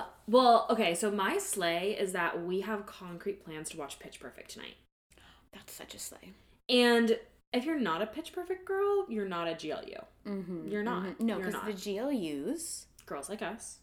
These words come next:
Speaker 2: they know that Pitch Perfect is critically acclaimed.
Speaker 1: Yeah, and it's such a good movie, and it just, like,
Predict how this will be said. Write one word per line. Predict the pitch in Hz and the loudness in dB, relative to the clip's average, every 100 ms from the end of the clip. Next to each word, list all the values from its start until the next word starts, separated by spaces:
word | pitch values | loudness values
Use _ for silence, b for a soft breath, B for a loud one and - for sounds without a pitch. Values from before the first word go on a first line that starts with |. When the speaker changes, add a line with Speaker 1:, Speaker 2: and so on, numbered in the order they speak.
| - | -14
Speaker 2:
they | 202 185 170 202 | -10 -8 -6 -4
know | 233 170 131 143 185 | -4 -6 -8 -12 -14
that | - | -14
Pitch | - 190 - | -12 -14 -12
Perfect | 147 147 147 - - b b _ | -14 -12 -16 -18 -20 b b _
is | 180 170 156 156 - - _ _ | -6 -4 -4 -8 -14 -20 _ _
critically | - 185 - - | -10 -10 -10 -12
acclaimed. | - - - - | -14 -16 -16 -12
Speaker 1:
Yeah, | - 202 233 277 160 - B B | -8 -2 0 0 0 -6 B B
and | 269 | 2
it's | 294 294 | 4 4
such | - 226 196 233 | 2 4 2 0
a | |
good | 285 240 | 0 4
movie, | 214 226 247 | 6 4 2
and | 247 | 2
it | - | 0
just, | 277 | 2
like, | 339 269 | 2 2